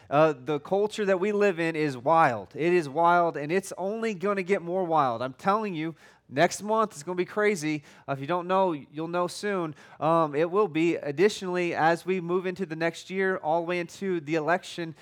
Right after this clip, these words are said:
the, the following year, like, we are, it's, it's getting crazy and it will heat up.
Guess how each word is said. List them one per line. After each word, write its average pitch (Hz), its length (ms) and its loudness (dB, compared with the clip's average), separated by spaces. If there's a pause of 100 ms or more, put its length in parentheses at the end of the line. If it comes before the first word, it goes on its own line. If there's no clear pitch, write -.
(160)
the, 147 160 -2
the 143 120 -2
following 190 400 0
year, 156 220 -2
like, 143 180 -4
we 185 140 -4
are, 196 160 2
it's, - 540 -4
it's 170 220 -6
getting 180 420 -2 (260)
crazy 190 480 2
and 175 60 0
it 175 40 -2
will 175 160 -2
heat 180 220 0
up. 165 300 6